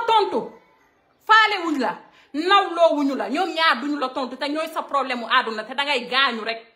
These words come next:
Waaye avancement la ñuy am, yow nga toog fi nga toog di wax. Du di nag dangaa wax waxi Pas-, Pastef comme ni nga ko waxee noonu,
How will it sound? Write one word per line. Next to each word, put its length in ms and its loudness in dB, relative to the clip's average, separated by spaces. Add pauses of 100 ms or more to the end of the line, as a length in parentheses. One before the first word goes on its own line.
(120)
Waaye 300 4
avancement 540 0
la 80 -2
ñuy 120 -8
am, 180 -4
yow 300 2
nga 160 -4
toog 260 -6
fi 60 -10
nga 120 -8
toog 200 -10
di 60 -8
wax. 180 -12 (3250)
Du 200 2
di 120 4
nag 220 2
dangaa 420 4
wax 240 0
waxi 240 0
Pas-, 340 -2
Pastef 500 -2
comme 160 -4
ni 60 -4
nga 120 -4
ko 60 -2
waxee 260 -2
noonu, 420 -6